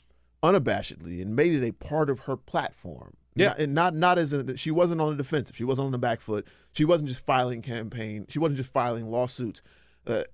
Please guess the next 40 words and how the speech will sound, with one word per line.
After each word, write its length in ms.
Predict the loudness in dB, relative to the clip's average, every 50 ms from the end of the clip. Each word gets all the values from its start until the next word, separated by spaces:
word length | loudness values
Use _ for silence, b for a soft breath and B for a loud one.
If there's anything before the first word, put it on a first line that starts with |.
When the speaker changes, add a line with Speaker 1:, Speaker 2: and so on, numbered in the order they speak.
| -16 -14
Speaker 1:
so 200 | -4 -2 0 0
they 100 | 2 0
would 220 | -2 -4 -4 0
benefit 340 | 2 2 2 2 0 -6 -8
her 100 | -8 -10
campaign 520 | -10 -8 -8 -8 -8 -10 -14 -16 -18 -20 -20 _ -12
in 60 | -12
a 40 | -12
way. 120 | -12 -12
She 140 | -4 0 2 4
was 160 | 4 4 4
out 200 | 4 2 2 0
there. 320 | -2 -2 0 -2 -4 -6 -10 _
She's 200 | -8 -6 -4 -2
been 120 | -2 0 0
out 160 | 0 -2 0
part 220 | 0 2 2 2
of 60 | 2 0
that 40 | -2
infrastructure 540 | -4 -8 -6 -4 -4 -4 -4 -4 -6 -6
and 100 | -6 -6
apparatus 540 | -8 -8 -8 -6 -4 -4 -4 -4 -6 -8 -12 -16 b b b b b b b
for 160 | -8 -6 -2
years. 600 | 0 0 2 4 6 6 6 6 4 2 0 -4
She's 220 | -6 -6 -6 -6
been 140 | -6 -8 -8
trying 300 | -6 -4 -4 -2 -2 -4
to 100 | -4 -4
activate 540 | -4 -6 -4 -6 -6 -6 -4 -4 -4 -4 -6
people 400 | -8 -10 -12 -8 -8 -8 -8 -8 -6
who 160 | -4 -4 -2
have 100 | -2 -4
been 140 | -6 -10 -10
carved 360 | -8 -4 -2 -2 -2 -2 -2
out 120 | -4 -4 -4
of 60 | -4
that 120 | -6 -8
system 300 | -8 -10 -12 -10 -10 -12
for 140 | -10 -8 -8
years. 460 | -6 -4 -4 -4 -4 -4 -6 -8 -10